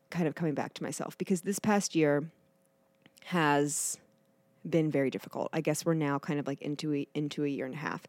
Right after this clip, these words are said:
Really, what I'm learning through a lot of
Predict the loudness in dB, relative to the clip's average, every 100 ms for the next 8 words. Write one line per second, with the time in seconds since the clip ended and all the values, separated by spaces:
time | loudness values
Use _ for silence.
0 | -20 -20 -20 -10 6 10 12 12 10 8
1 | 8 6 4 4 6 6 6 4 2 -2
2 | 6 8 10 10 8 4 -2 _ _ _
3 | _ _ _ _ _ _ _ _ _ _
4 | 4 8 10 10 10 8 6 0